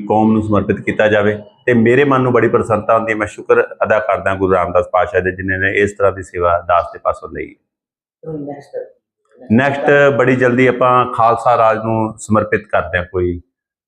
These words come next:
Speaker 1: ਮਾਡਲ ਲੈ ਕੇ ਆਵਾਂਗੇ, ਜਿਹਦੇ ਨਾਲ ਸਾਡੇ ਸਿੱਖ ਇਤਿਹਾਸ ਤੋਂ ਪੂਰੀ ਦੁਨੀਆ ਜਾਣੂ ਹੋ ਸਕੇ ਤੇ ਬੜੀ ਜਲਦੀ ਕਿਸੇ ਸਿੱਖ ਅਜਾਇਬ ਘਰ 'ਚ ਸੁਸ਼ੋਭਿਤ ਕਰਾਂਗੇ। ਮੈਂ ਦੇਸ਼ ਦੇਸ਼ ਦੀਆਂ ਸੰਗਤਾਂ ਅੱਗੇ ਇਹ ਵੀ ਅਪੀਲ ਕਰਦਾ ਕਿ ਇਸ ਤਰ੍ਹਾਂ ਦੇ ਧਾਰਮਿਕ ਸਥਾਨਾਂ ਦੇ ਮਾਡਲ ਬਣਵਾ ਕੇ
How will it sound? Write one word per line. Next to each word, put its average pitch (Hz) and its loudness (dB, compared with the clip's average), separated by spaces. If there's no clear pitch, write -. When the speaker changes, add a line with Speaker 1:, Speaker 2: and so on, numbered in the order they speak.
Speaker 1:
ਮਾਡਲ 90 0
ਲੈ 90 4
ਕੇ 95 0
ਆਵਾਂਗੇ, 98 0
ਜਿਹਦੇ 95 0
ਨਾਲ 101 4
ਸਾਡੇ 98 0
ਸਿੱਖ 110 -4
ਇਤਿਹਾਸ 104 0
ਤੋਂ 104 0
ਪੂਰੀ 113 2
ਦੁਨੀਆ 101 2
ਜਾਣੂ 90 0
ਹੋ 90 2
ਸਕੇ 101 -2
ਤੇ 107 0
ਬੜੀ 107 2
ਜਲਦੀ 107 2
ਕਿਸੇ 98 0
ਸਿੱਖ 98 -4
ਅਜਾਇਬ 90 2
ਘਰ 90 -2
'ਚ - -12
ਸੁਸ਼ੋਭਿਤ 85 -8
ਕਰਾਂਗੇ। 90 0
ਮੈਂ 104 0
ਦੇਸ਼ 107 0
ਦੇਸ਼ 127 2
ਦੀਆਂ 127 0
ਸੰਗਤਾਂ 120 -2
ਅੱਗੇ 117 0
ਇਹ 117 2
ਵੀ 123 2
ਅਪੀਲ 107 -4
ਕਰਦਾ 101 0
ਕਿ 104 -6
ਇਸ 110 -2
ਤਰ੍ਹਾਂ 120 0
ਦੇ 117 0
ਧਾਰਮਿਕ 95 -2
ਸਥਾਨਾਂ 98 -6
ਦੇ 98 -6
ਮਾਡਲ 95 0
ਬਣਵਾ 98 0
ਕੇ 101 -2